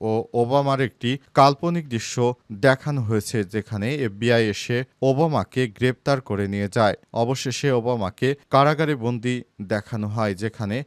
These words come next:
কমলা রঙের পোশাকে দেখা যায় ওবামাকে। এই এআই ভিডিও সামনে এলো এমন এক সময়, যখন যুক্তরাষ্ট্রের জাতীয় গোয়েন্দা পরিচালক তুলসী গ্যাবার্ড দাবি করেছেন, দুহাজার ষোলো সালে মার্কিন প্রেসিডেন্ট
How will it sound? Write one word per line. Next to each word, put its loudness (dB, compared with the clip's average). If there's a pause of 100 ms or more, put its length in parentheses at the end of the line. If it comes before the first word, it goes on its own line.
(120)
কমলা 6
রঙের 0
পোশাকে 2
দেখা 0
যায় 0
ওবামাকে। 0 (140)
এই 2
এআই 6 (180)
ভিডিও 2
সামনে 0 (120)
এলো 2
এমন 2
এক -4
সময়, -4
যখন -4
যুক্তরাষ্ট্রের -2 (220)
জাতীয় 4
গোয়েন্দা 0
পরিচালক -2 (100)
তুলসী -4
গ্যাবার্ড -2 (120)
দাবি 2
করেছেন, -4
দুহাজার 0
ষোলো -4
সালে -4 (180)
মার্কিন 2
প্রেসিডেন্ট -2